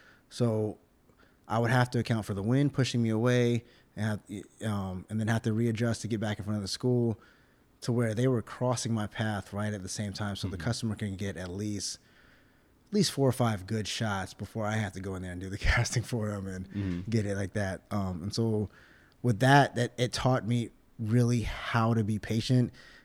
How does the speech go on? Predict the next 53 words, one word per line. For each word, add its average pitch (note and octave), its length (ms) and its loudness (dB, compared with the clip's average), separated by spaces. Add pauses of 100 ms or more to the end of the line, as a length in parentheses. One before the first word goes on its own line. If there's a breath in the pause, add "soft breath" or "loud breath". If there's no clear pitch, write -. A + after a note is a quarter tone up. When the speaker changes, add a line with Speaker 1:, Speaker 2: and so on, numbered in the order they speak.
(160 loud breath)
Speaker 1:
And G#2+ 460 0
with A2 120 2
the A#2 80 0
tower, A2+ 460 2
it G2 100 -2
just G#2 380 -4
gave G#2+ 180 0
me G#2+ 120 0
a G2+ 60 -2
really G2+ 200 -2
good G2+ 100 -2
advantage G2 520 -4
of G2+ 120 -4
like, G2 280 -4 (220)
all G2+ 60 -2
right, G2 160 -2
now A2 220 2
I'm F#2+ 100 -4
up G#2 140 -6
here. A2 260 0
I G2+ 40 -2
can G2+ 120 -6
see - 180 -4
'em G#2+ 80 0
from G#2+ 180 -2
a G#2 40 0
mile. G2+ 480 0 (560 soft breath)
Um, F#2+ 460 -6 (320)
I'm G#2+ 160 -2
gonna A2+ 160 0
stay G#2+ 600 -2 (100)
so A#2 220 0
far G#2+ 260 -2
away A2+ 160 0
from B2 240 2
'em, A#2+ 280 4
figure A2+ 240 0
out A2 100 0
where A#2 80 2
they're A2 80 0
moving, G#2+ 340 0
and G2+ 100 -2
then G2 280 -6 (140)
kinda G2+ 320 -4
just, F#2+ 340 -6 (920 soft breath)
you G#2+ 120 -4
know, F#2+ 120 -4
take G#2 180 -4
that G2 100 -4
same G#2 180 -4
approach G2+ 360 -4
of F#2+ 100 -6
getting G2 360 -2